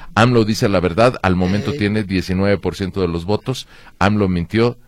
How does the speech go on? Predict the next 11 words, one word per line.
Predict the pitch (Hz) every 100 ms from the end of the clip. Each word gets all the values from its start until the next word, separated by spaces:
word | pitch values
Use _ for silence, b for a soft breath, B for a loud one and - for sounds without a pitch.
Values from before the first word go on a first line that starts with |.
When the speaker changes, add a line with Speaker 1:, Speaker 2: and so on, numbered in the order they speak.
| _
Speaker 1:
ochenta | 78 - 78 80
y | 85
uno | 90
por | 85 -
ciento | 85 85
de | 80
los | 76
votos. | 76 - - -
Speaker 2:
Dale | 180 208 214
ideas, | 175 190 165 135 196
¿eh? | 226 226